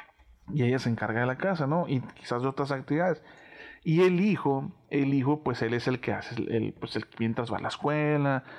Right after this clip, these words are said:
ayuda en la casa también, a veces ayuda a su papá también, entonces, y ellos forman una familia.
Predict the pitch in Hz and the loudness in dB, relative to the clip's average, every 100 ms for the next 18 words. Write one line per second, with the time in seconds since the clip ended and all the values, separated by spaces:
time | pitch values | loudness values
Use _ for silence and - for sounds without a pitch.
0 | - - 117 113 117 127 117 - 113 - | -12 -4 -2 2 2 2 0 -2 -4 -4
1 | 90 113 131 151 156 151 151 135 113 123 | -4 -2 2 2 2 2 4 2 2 0
2 | 120 107 110 - - - 110 - 127 135 | 0 0 0 -2 -6 -6 -6 -2 0 2
3 | 156 151 135 123 131 - - - - - | 2 0 2 2 2 0 -10 -18 -20 -20
4 | - _ - 151 156 170 175 - 160 170 | -20 _ 0 2 4 2 0 2 2 4
5 | 165 165 - 120 113 120 131 160 196 127 | 2 0 0 2 2 2 2 2 2 0